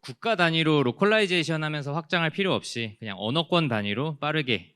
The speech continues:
크게 크게 확장을 해갈 수 있을 거라 보고 있습니다. 그리고 십 주차 헤비 유저들의 리텐션이 이십삼 퍼센트에 달하고 있습니다. 이게 일반인 분들이 들으셨을 때는 그냥, 예, 그냥 "흥미로운 서비스구나"라고 생각하실 수도 있는데,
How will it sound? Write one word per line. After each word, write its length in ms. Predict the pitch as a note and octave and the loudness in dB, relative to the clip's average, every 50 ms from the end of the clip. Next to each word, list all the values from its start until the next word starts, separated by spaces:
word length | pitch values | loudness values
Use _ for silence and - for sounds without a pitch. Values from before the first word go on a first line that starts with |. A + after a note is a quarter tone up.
| _ | _
크게 220 | _ - C3 C3 B2 | _ -8 -6 -6 -6
크게 380 | - B2+ A2 B2 B2+ C#3 C3 - | -6 -8 -6 -6 -8 -8 -8 -12
확장을 380 | C#3 C3 _ - C3+ B2+ B2 | -16 -12 _ -8 -8 -6 -6
해갈 200 | B2 A#2+ A#2+ A2 | -6 -6 -6 -6
수 140 | G#2+ - C3 | -6 -8 -10
있을 220 | A2+ - - G#2 | -12 -10 -12 -16
거라 200 | - - G#2 G#2 | -12 -8 -8 -8
보고 180 | F#2+ F#2+ F2+ F#2 | -8 -8 -12 -14
있습니다. 400 | F2 - - - - D2+ - - _ _ _ _ _ _ _ _ _ _ _ | -16 -16 -20 -20 -20 -20 -20 -20 _ _ _ _ _ _ _ _ _ _ _
그리고 200 | _ C3+ B2 A#2+ | _ -2 -2 0
십 180 | B2+ - G#3+ - | 0 -2 -2 -4
주차 400 | A#3 A3+ - - A3 G#3+ G3+ G3 | -6 -6 -4 2 4 6 6 6
헤비 220 | F#3 A3+ A3 A#3 | 6 4 2 0
유저들의 420 | A3 F#3+ G3 F#3 E3 D3+ C#3+ C#3+ A#2+ | -2 0 -2 -2 0 4 4 4 4
리텐션이 600 | A#2 A2+ - D3 C#3 B2+ - A#2+ A2 B2+ D#3 - | 2 -2 -2 -4 -4 -4 -4 -6 -6 -6 -8 -8
이십삼 420 | - G#2 G2 A#2+ - - D3+ D3 | -8 -8 -8 -8 -8 -8 -6 -4
퍼센트에 480 | D#3+ D3+ C3+ B2+ G#2+ - - B2+ C3 B2+ | -4 -4 -4 -4 -6 -6 -4 -6 -4 -4
달하고 320 | G#2 F#2+ F2+ F#2 F#2+ G2+ | -4 -6 -6 -6 -8 -8
있습니다. 420 | F2+ - - F2+ E2+ D#2 - - _ _ _ _ _ _ _ _ _ _ _ _ _ _ _ _ _ | -10 -12 -16 -20 -20 -20 -20 -20 _ _ _ _ _ _ _ _ _ _ _ _ _ _ _ _ _
이게 400 | C3+ D3 D#3 D#3 D3 - - - - - _ _ _ | 4 6 6 6 6 2 -4 -16 -20 -20 _ _ _
일반인 480 | - C3+ C3+ G3 A3 A#3 A#3 A#3 G#3+ G3+ | 2 4 6 8 8 8 6 4 4 2
분들이 380 | G3 F#3+ F#3 F#3 F3+ E3+ D3 | 0 0 2 2 4 4 4
들으셨을 540 | - C#3+ D3 D#3+ D#3 C#3+ D#3 D3 - D3+ C3+ | 4 2 2 2 2 2 0 -2 -4 -8 -6
때는 320 | D3+ C#3+ C3+ C3 B2 A2 | -4 -4 -4 -4 -6 -6
그냥, 420 | F#2 A2 A2+ A2+ A2+ G#2+ G2+ G2+ G2+ _ _ _ _ _ _ - | -6 -6 -6 -4 -6 -6 -8 -12 -16 _ _ _ _ _ _ -10
예, 260 | F#2 F2+ E2+ E2 F2 F2 - _ _ _ | -8 -8 -8 -8 -12 -16 -20 _ _ _
그냥 180 | G#2+ G2+ G#2 A#2 | -8 -8 -4 -4
"흥미로운 480 | E3+ F#3+ G3 G3 F#3 F3+ F3 E3 D3+ | -2 -2 -2 0 0 0 0 0 0
서비스구나"라고 880 | C3+ F3 E3+ F3 E3+ - - C#3+ B2 B2 B2+ C#3+ C#3+ C#3+ B2+ A2+ G#2+ A2 | 0 0 -2 -2 -4 -4 -8 -6 -4 -2 0 2 2 2 2 0 0 -2
생각하실 440 | G2+ C#3 C#3 C#3 - D3+ C3 D3 D3+ | -4 -4 -6 -4 -6 -6 -6 -6 -8
수도 220 | - - D#3 D3+ C3 | -8 -10 -8 -6 -6
있는데, 500 | G2 F2+ F2 F2 F2 G2 F#2 F2 F2 | -6 -8 -10 -10 -8 -8 -8 -8 -10